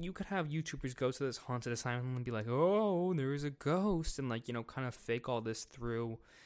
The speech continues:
and, you know, fake all this. But Charlie treats the whole thing like a bit, and I thought it was really, really high quality video. He makes bits about, you know, a ghost playing chess,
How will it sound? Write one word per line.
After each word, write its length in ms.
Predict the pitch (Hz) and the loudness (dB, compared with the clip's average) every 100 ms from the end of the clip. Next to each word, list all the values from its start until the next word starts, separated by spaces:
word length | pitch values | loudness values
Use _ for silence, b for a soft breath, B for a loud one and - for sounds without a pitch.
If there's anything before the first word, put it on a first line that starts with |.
| B | B
and, 220 | - 127 | -6 -2
you 80 | 120 | 0
know, 160 | 113 107 | 0 -2
fake 300 | - 127 131 | -2 -2 0
all 100 | 127 | -2
this. 240 | 123 - - B B B - | -2 -6 -10 B B B -2
But 160 | 156 | -2
Charlie 480 | - - 185 226 240 | -2 0 4 4 2
treats 400 | 208 - 190 - | 0 4 4 2
the 140 | - 139 | -2 -2
whole 320 | - 156 160 | 0 2 6
thing 340 | 151 156 151 | 6 4 0
like 180 | 139 127 | 0 -2
a 60 | 113 | -4
bit, 420 | - 120 160 - | -2 2 2 2
and 80 | 143 | 0
I 160 | 135 160 | 2 2
thought 240 | 160 170 | 0 0
it 100 | 175 | 0
was 180 | 147 127 | -2 -4
really, 560 | 123 120 131 147 147 143 | -4 -4 0 2 2 0
really 340 | 123 131 127 | 0 0 0
high 200 | 104 117 | 0 -4
quality 400 | - 120 113 107 | -2 -2 -2 -2
video. 440 | 101 107 104 92 - B B B | -4 -4 -2 -4 -10 B B B
He 120 | - | -2
makes 320 | 151 156 - | 2 0 -2
bits 320 | - 156 151 151 | 0 2 2 0
about, 280 | 135 127 | 4 4
you 80 | 123 | 4
know, 180 | 123 113 | 2 0
a 60 | 120 | 0
ghost 420 | 135 135 - - | 2 2 0 -10
playing 400 | - 151 131 123 | -6 -2 0 -2
chess, 680 | - - 156 131 - - | -2 2 4 4 2 -6